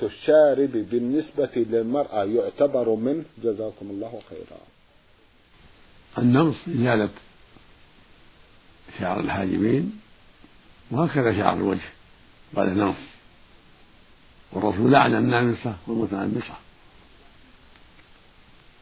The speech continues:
Speaker 2: لكن إذا كان هناك شعر يشوه الخلقة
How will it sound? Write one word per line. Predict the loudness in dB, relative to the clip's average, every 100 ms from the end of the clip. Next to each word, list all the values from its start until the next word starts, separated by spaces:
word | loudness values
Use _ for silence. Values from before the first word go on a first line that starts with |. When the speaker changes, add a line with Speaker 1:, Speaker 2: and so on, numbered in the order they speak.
| -20 -20 -20 -20 -20 -20 -20 -20 -20 -20 -20 -20 -20 -20 -20 -20 -20 -20 -20 -4
Speaker 2:
لكن | 0 2 2
إذا | -2 -2
كان | -4 -4 -6 -12 -20 -20 -20 -20 -20 -20 -20 -20 -20 -20 -20 -14
هناك | -4 -2 -2 -4 -2
شعر | -2 0 -4 -6 -12 -20 -20 -20 -20 -20 -20 -20 -20 -20 -20 -20 -20 -20 -20 -12
يشوه | -2 2 2 2
الخلقة | 0 -6 -8 -10